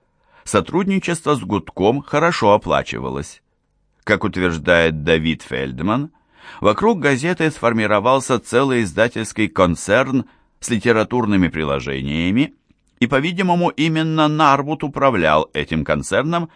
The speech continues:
со временем получая всё большие полномочия. Свои фельетоны в прессе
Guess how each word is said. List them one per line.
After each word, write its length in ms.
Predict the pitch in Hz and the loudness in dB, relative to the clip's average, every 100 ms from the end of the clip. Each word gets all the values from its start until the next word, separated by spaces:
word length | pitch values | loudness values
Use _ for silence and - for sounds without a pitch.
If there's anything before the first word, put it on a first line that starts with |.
| _ _ _ _ | _ _ _ _
со 200 | - 113 | -4 0
временем 440 | 110 143 139 135 120 | 2 2 2 2 0
получая 640 | 107 95 85 95 107 110 | -2 -2 -2 0 2 0
всё 220 | 98 101 | -2 -2
большие 640 | 80 78 82 82 - 85 85 | -2 0 0 -2 -4 -2 -2
полномочия. 920 | - 82 85 71 50 50 - 50 - _ _ _ _ _ _ _ _ | -2 0 0 -2 -6 -12 -12 -12 -14 _ _ _ _ _ _ _ _
Свои 400 | - 98 139 220 | -6 0 2 0
фельетоны 840 | 190 139 107 104 - 110 131 123 95 | -2 -2 0 -2 0 0 0 0 -4
в 100 | - | -6
прессе 600 | 76 71 80 - 127 151 | -6 -6 -6 -6 -6 -6